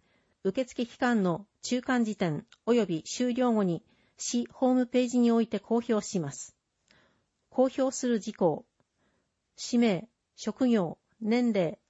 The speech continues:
性別、経歴、農業経営の状況等。留意事項、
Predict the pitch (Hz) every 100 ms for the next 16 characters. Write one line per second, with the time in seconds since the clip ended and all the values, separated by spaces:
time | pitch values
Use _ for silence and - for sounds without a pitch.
0 | _ - 247 247 190 - - _ _ _
1 | - 254 208 180 - _ _ _ 202 233
2 | 254 262 254 - 254 240 220 185 214 233
3 | 240 196 - 160 247 _ _ _ _ _
4 | _ _ _ _ _ _ _ _ _ _
5 | _ 202 233 262 247 220 - 175 143